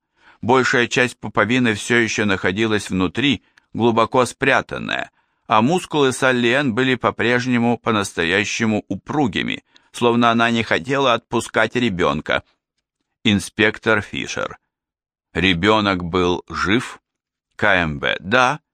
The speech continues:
Я чувствовала, как он шевелится у меня в руках. Его ножки и попка показались первыми. А потом я увидела это и испытала настоящий шок". Инспектор Скотт.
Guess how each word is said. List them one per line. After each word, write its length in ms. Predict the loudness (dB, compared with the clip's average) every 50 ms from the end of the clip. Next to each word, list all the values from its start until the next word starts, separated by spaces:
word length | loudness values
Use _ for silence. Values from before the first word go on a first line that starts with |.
| _ _ _ _ _ _ _ _
Я 160 | 0 0 0
чувствовала, 640 | 0 0 0 -2 -2 -2 -4 -2 0 2 2 0 0
как 240 | 0 0 0 0 2
он 160 | 0 0 0
шевелится 640 | 0 0 0 0 0 0 0 -2 -2 -4 -2 0 0
у 80 | 2 2
меня 300 | 2 2 2 2 2 0
в 60 | 0
руках. 520 | -2 -4 -2 -2 -2 -2 -2 -2 -8 _ _ _ _ _ _ _ _ _ _ 0
Его 280 | 2 2 4 4 2
ножки 420 | 2 2 0 0 -2 -4 -4 -2 0
и 100 | 0 0
попка 460 | 0 -2 -2 -2 -2 -2 -2 -4 -2
показались 680 | -2 -2 -2 0 0 0 2 2 0 2 0 0 -4 -6
первыми. 640 | _ -2 0 2 2 0 -2 -6 -6 -6 -8 -10 _ _ _ _ _ _ _ _ _ -4
А 120 | -4 -2
потом 360 | 0 0 0 2 0 0 0
я 180 | 2 2 2 2
увидела 600 | 2 2 0 -2 -2 0 -2 0 0 0 -2 -2 _
это 420 | 0 2 2 2 0 0 -2 -2 -2 _ _ _ _ _ _ _ _ _ _ _ _ _ -4
и 140 | 0 0 0
испытала 640 | 0 -2 -4 -2 -2 -2 0 2 0 2 2 0
настоящий 840 | 0 -2 -4 -4 -6 -4 -2 0 0 2 0 0 -2 -4 -4 -4 -4
шок". 540 | -4 -4 -2 -2 -2 -2 -4 -8 -20 -20 _ _ _ _ _ _ _ _ _ _ _ _ _ _ _ _ -6
Инспектор 680 | -6 -6 -6 -4 -2 0 0 0 0 -2 -2 -2 -2
Скотт. 540 | -2 -8 -12 -10 -8 -8 -8 -8 _ _ -20